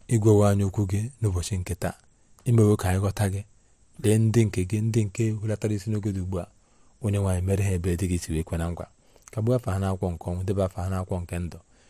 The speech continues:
Mere ha ka ha nwee ndị, ka ha bụ ndị eketa oke na alaeze gị dị ka o si wee kwesị, n'aha Jizọs Kraịst bụ onye nwe anyị. Amen.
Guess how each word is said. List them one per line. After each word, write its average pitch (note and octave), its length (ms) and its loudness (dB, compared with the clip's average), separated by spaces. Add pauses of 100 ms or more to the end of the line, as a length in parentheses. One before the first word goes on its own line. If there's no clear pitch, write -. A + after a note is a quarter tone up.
(340)
Mere G2+ 240 2
ha G2+ 260 -4 (120)
ka F#2 80 -8
ha F2+ 180 -4
nwee G2+ 160 -6
ndị, G2 200 -8 (260)
ka F#2+ 120 -12
ha A2 80 -2 (320)
bụ A2 160 -2
ndị A2+ 220 2
eketa G2 260 -6
oke - 220 -6 (440)
na F2+ 80 -6
alaeze F#2 380 -2
gị E2+ 160 -14
dị G2 80 -12
ka - 120 -8
o F2 40 -4
si - 140 -14
wee E2+ 80 -6
kwesị, - 320 -12
n'aha F2 340 -8
Jizọs F#2 400 -8
Kraịst E2 240 -12
bụ F#2 60 -10
onye F2+ 140 -8
nwe F2 180 -8
anyị. F2 140 -12 (640)
Amen. F2+ 240 -10